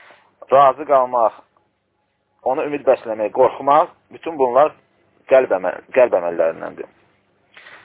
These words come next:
أعمال الجوارح الصلاة والزكاة والص-، آه، الصلاة والزكاة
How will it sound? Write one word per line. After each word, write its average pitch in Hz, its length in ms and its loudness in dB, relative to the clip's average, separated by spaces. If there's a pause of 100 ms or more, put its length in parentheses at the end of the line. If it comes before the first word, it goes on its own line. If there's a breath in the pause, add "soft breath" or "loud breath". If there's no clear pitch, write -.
(160 loud breath)
أعمال 147 480 4
الجوارح 160 640 2 (140)
الصلاة 147 460 2
والزكاة 127 540 -2
والص-، - 420 -4
آه، 113 480 4
الصلاة 147 420 2
والزكاة 147 800 0